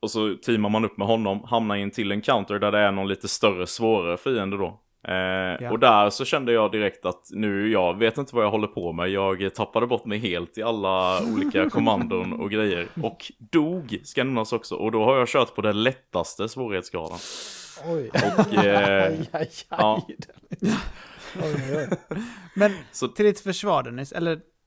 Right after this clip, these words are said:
Speaker 2: alltså, i den för-, den fighten du refererar till,
Speaker 1: Mm.
Speaker 2: så säger de så här, eh, "Stop him", typ. Eh, så du ska inte döda honom.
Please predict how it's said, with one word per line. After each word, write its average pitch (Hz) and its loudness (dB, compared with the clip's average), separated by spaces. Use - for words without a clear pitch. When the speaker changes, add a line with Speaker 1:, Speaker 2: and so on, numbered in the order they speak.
Speaker 2:
alltså, 165 -8
i 170 -6
den 165 0
för-, 175 0
den 156 2
fighten 180 -2
du 156 -6
refererar 156 -4
till, - -14
Speaker 1:
Mm. 104 -4
Speaker 2:
så 98 -2
säger 147 -2
de 143 -2
så 160 -4
här, 123 -4
eh, 135 -8
"Stop - -4
him", 117 -14
typ. - -20
Eh, 120 -12
så - -10
du 143 -4
ska 135 -4
inte 151 -6
döda 147 0
honom. 113 -18